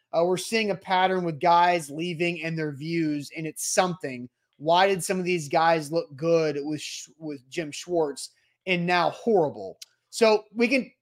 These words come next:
take some time now with Andre's super chat and maybe get to our question, because maybe Andre actually, um, I think the question's worth asking at this point, 'cause Andre's super chat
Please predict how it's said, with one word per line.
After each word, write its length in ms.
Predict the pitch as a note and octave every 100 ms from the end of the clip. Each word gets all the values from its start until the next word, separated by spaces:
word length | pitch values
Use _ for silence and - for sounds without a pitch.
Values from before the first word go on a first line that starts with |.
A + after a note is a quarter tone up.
| -
take 220 | B3+ B3+
some 200 | B3 G#3+
time 360 | G#3+ G#3 F#3+
now 260 | F3+ F#3 F#3
with 140 | F3+ E3+
Andre's 460 | F3 F3 E3 D3+
super 240 | - F#3 D#3+
chat 300 | - D3+ D#3
and 100 | E3+
maybe 260 | G3 F#3+
get 260 | D3 F#3 G3+
to 100 | F3+
our 140 | E3 D3
question, 600 | - F#3+ F#3 D3+ C3 C#3 _ _
because 220 | C#3+ E3
maybe 260 | F3 F#3 F3+
Andre 640 | F3+ F3 E3+ E3+ E3 D#3 _ _ _ D#3
actually, 600 | F3 E3+ F#3 F3 D#3+ D#3+ _ -
um, 460 | D#3+ D#3+ D3+ C#3+ - _ _ _ _ _ _ _ _ _ C#3 C3 A#2+
I 80 | D3
think 240 | E3+ D3+
the 80 | D#3+
question's 460 | F3 F3 F3 F3
worth 160 | D#3+ F3
asking 420 | D#3+ G3+ - D3
at 80 | B2
this 120 | C3
point, 220 | - D3
'cause 140 | D3+ D3
Andre's 380 | D3+ D#3 D#3 D#3
super 180 | E3
chat 320 | D#3+ E3 D#3